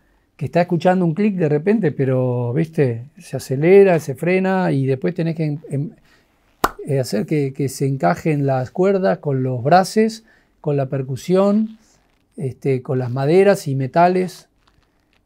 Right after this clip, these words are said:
y coros de repente. Eh, no es fácil. Este, pero está, la verdad que lo que,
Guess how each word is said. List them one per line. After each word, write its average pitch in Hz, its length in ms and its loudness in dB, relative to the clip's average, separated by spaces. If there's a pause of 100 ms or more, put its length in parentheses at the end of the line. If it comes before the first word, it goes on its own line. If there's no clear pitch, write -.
(320)
y 135 400 -4
coros 165 560 2
de 135 160 -4
repente. 160 720 -4 (380)
Eh, 165 100 -6
no 156 140 0
es 156 80 -4
fácil. 143 420 -6 (800)
Este, 131 1120 -4 (840)
pero 143 380 4 (520)
está, 170 420 6
la 147 140 4
verdad 175 240 6
que 190 100 4
lo 147 100 4
que, 139 180 -2